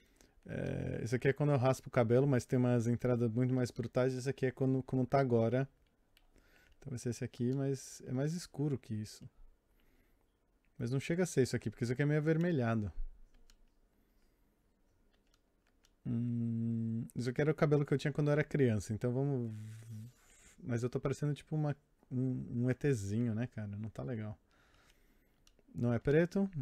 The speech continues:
não é marrom. É mais claro que isso e mais escuro que isso. Tá,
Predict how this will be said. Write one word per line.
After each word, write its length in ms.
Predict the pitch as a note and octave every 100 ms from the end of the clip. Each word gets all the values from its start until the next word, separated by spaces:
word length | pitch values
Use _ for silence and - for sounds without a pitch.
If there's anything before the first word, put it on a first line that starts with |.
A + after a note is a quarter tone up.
| A#2 -
não 180 | A#2+ A#2+
é 60 |
marrom. 540 | A#2 A#2 A2+ C3 F3 G#3 _ _ _ _ _ -
É 120 | B2+
mais 320 | C3+ E3+ G3+
claro 320 | - D3 D3
que 140 | - C3+
isso 440 | B2+ D3+ - G3
e 40 |
mais 220 | F3+ D#3+ D#3
escuro 360 | D3+ - D3
que 120 | -
isso. 380 | D3 A2 - A#2 - - _ _ _ _ _ _ _ _ _ _ _ _ _ _ _ _ _ _ _
Tá, 180 | A#2